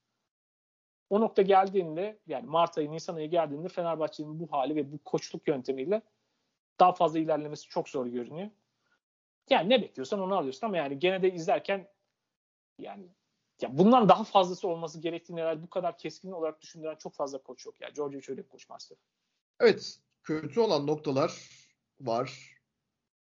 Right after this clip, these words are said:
Speaker 2: Onlara da ben birazdan geleceğim ama ben şu noktayı Fenerbahçe adına olumlu buluyorum. Djordjevic sene başından beri sürekli olarak,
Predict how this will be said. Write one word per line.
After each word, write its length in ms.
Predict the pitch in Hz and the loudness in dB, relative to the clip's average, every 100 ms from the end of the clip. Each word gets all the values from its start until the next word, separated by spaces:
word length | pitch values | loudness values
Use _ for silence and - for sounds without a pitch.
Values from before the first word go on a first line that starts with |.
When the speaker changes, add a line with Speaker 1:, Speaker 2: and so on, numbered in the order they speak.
| _ _ _ - | _ _ _ -2
Speaker 2:
Onlara 280 | 165 170 160 | 2 6 6
da 140 | 143 | 6
ben 160 | 143 147 | 4 2
birazdan 480 | 147 139 143 143 | 2 0 -4 -4
geleceğim 360 | 143 139 156 202 | -4 -2 0 0
ama 380 | 190 185 220 - _ _ _ _ _ _ _ _ _ _ - | 2 2 2 -4 _ _ _ _ _ _ _ _ _ _ -10
ben 260 | 110 165 | 0 2
şu 360 | 233 - 262 - - | 2 2 0 -2 -2
noktayı 640 | 196 190 196 196 190 - - _ _ _ - | 0 2 4 6 4 4 -8 _ _ _ -8
Fenerbahçe 540 | 151 127 123 123 127 | 0 2 2 2 2
adına 220 | 123 120 | 0 2
olumlu 320 | 117 123 127 123 | -2 0 0 0
buluyorum. 440 | 117 120 175 - _ _ _ _ _ _ _ _ _ _ _ _ _ - | 2 0 0 -6 _ _ _ _ _ _ _ _ _ _ _ _ _ 4
Djordjevic 340 | 143 160 220 | 6 8 6
sene 340 | 185 202 196 | 4 4 4
başından 440 | 185 185 180 160 151 | 4 2 4 4 4
beri 140 | 147 | 2
sürekli 380 | 156 180 165 139 | 2 2 2 4
olarak, 520 | 117 120 160 - - | 2 2 0 -6 -20